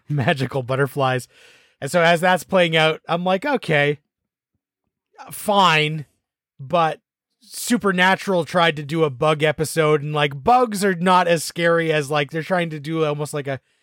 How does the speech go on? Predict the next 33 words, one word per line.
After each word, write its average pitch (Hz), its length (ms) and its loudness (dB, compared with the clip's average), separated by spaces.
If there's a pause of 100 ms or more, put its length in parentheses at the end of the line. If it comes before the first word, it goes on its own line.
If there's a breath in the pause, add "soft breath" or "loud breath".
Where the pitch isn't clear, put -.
(160)
Hitchcock's 170 640 0
The 160 140 0
Birds 156 520 2
homage 143 640 2
within 156 380 -4
this 147 180 -2
office 180 320 0
building. 151 400 0 (460 soft breath)
But 254 260 2 (120)
then 220 180 2
the 202 100 2
guy 185 320 0 (120)
jumps 202 300 0
out 180 160 2
the 175 100 -2
window, 165 440 2
and 160 160 2
I'm 151 140 -2
getting, 160 260 -2
like, 147 280 0 (280)
Watchmen 147 680 0
vibes 131 680 2 (380 soft breath)
from 147 320 0
the, 139 360 0
the 160 80 -2
big 147 300 0
opening 147 300 0
scene 147 200 -6
of 143 60 -2
Watchmen. 165 460 0 (260 soft breath)
And 160 200 0
then 196 440 2 (1200)
as 196 460 2